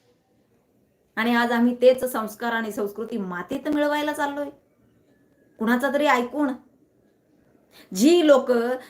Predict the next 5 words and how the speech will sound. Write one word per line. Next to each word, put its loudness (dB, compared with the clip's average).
जो 10
जरांग्या 4
खलिस्तान्यांना 2
जाऊन 4
भेटलाय, 2